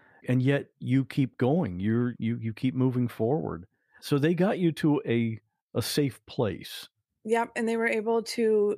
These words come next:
Speaker 2: kind of help me get my life back together a little bit. I told them I wanted to be near my, my older child. And so they were able to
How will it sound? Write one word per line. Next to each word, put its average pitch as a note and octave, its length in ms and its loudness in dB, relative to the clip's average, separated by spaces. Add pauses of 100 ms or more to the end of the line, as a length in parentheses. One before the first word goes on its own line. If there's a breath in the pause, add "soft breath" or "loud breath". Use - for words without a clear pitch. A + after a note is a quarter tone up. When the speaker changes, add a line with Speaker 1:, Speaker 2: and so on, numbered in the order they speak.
(160)
Speaker 2:
kind A#3 220 -2
of G#3+ 80 -4
help A3 180 -2
me A3+ 160 0
get G#3 420 0
my A3 220 -2
life G#3 340 -2
back A3 220 -2
together G#3+ 360 0
a A3 60 2
little A#3 160 4
bit. B3 240 2
I G#3+ 80 0
told G#3 240 -6
them G#3 140 -2
I G3+ 80 0
wanted G3 360 -2
to G#3 80 -4
be G3+ 140 0
near G3 220 0
my, G3 340 -2
my G#3 160 2
older G3+ 260 4
child. G3+ 480 -2 (640 loud breath)
And G3+ 220 0
so G3 460 2 (580 loud breath)
they G3+ 120 4
were G3+ 140 2
able G3+ 300 4
to F#3+ 280 2